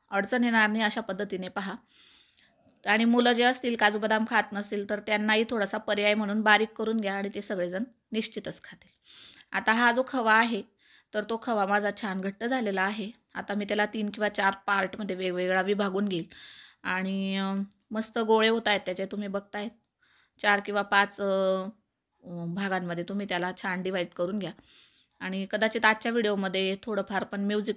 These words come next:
नसेल, कारण की कंटिन्यू मी ह्या ज्या वस्तू आहेत दोन अडीच वाजेपासून किचनमध्ये, अ,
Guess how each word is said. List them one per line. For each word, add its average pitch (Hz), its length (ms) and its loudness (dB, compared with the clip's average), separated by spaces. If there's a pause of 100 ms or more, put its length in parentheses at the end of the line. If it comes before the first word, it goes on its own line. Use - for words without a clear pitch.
नसेल, 202 280 -6
कारण 202 300 0
की 214 120 -2
कंटिन्यू 247 720 2 (500)
मी 240 380 4
ह्या 233 280 6
ज्या 233 120 2
वस्तू 233 300 -4
आहेत 240 300 0
दोन 214 280 0
अडीच 220 240 -2
वाजेपासून 220 520 0
किचनमध्ये, 202 760 0 (140)
अ, 185 280 -6